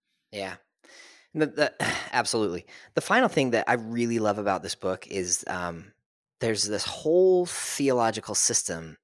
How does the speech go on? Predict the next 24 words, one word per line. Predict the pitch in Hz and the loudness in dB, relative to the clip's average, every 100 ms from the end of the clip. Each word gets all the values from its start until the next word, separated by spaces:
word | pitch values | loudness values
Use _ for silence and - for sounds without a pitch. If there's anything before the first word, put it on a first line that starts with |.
| _ _ - _ _ _ | _ _ -20 _ _ _
that | 95 98 - | -6 -6 -4
gets | - 95 - - - - | -4 -4 0 0 0 0
set | - - 107 | 0 2 2
up, | 110 104 - - - - - - - | 2 0 -2 -10 -16 -20 -20 -14 -2
and | 127 113 | -2 2
it, | 135 - - _ | 0 0 -4 _
it's, | 143 135 - - - - - _ _ _ _ _ _ - | 2 2 4 0 -2 -10 -20 _ _ _ _ _ _ -12
it, | - _ _ | -12 _ _
it's | 151 147 - | -4 -2 -2
hard, | - 175 175 170 151 - _ _ _ _ _ _ | 0 2 4 2 0 -6 _ _ _ _ _ _
it's | 131 | -4
hard | - 156 | 0 2
to | 143 | 2
explain | - - 117 117 | -2 0 2 2
it | 90 | 0
without | 101 104 87 | 0 0 0
just | 104 104 - _ - | -2 -4 -6 _ -12
kind | 107 98 | -6 -4
of | 82 | -6
rehashing, | 95 104 104 104 95 107 101 98 95 _ - _ _ _ _ - | -4 0 2 0 -2 -2 -4 -4 -8 _ -20 _ _ _ _ -4
uh, | 98 87 | -2 -2
the | 104 | -4
Mistborn | 107 113 - 147 151 147 - | -4 -2 0 2 0 -4 -8
stories, | - - 143 135 139 147 139 | -4 0 4 4 4 0 -4